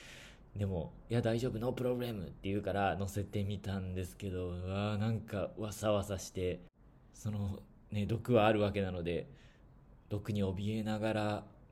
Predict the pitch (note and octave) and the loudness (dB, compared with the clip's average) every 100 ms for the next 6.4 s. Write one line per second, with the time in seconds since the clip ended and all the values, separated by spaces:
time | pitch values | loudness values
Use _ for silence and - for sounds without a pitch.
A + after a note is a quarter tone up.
0 | - G2+ G2 G#2 G2 G#2+ G#2 G2+ F2+ F2+ | -10 -8 -4 -2 2 2 2 0 0 -4
1 | - G2 G2 F#2+ F#2 F2 - - G#2 G2 | -6 -6 -6 -4 -2 -4 -4 -6 -4 -2
2 | F#2 G2+ F#2 F#2 G2 - G2+ F#2+ - - | -2 -2 -4 -6 -6 -2 0 0 -4 -18
3 | - - F#2 - G#2 G2 A#2+ G#2+ G2 G2+ | -20 -10 -6 -2 -2 -2 -2 -2 -4 -6
4 | - G2+ F#2 F#2 A2 G2 F2 D#2 F#2+ F#2 | -4 -4 -2 0 0 0 0 0 -2 -2
5 | - - D#3+ E3+ F3 E3 - G#2 G2 F#2 | -2 -2 -2 -2 -2 -4 -2 -2 0 -2
6 | F2 F2 D#2 | -2 -2 -4